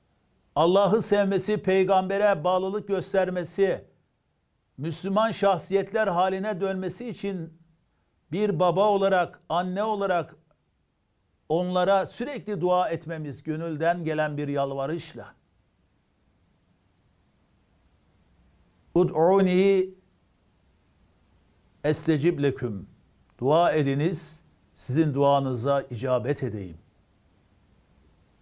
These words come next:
Gecenin üçte ikisi geçtikten sonra duaların, hani yağmurun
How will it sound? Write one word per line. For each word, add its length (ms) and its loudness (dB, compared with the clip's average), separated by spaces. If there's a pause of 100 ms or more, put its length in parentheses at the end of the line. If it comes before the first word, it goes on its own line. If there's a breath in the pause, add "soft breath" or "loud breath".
(440)
Gecenin 500 4
üçte 360 2
ikisi 400 0
geçtikten 580 0
sonra 640 -2 (680 soft breath)
duaların, 720 2 (480)
hani 240 -4
yağmurun 800 2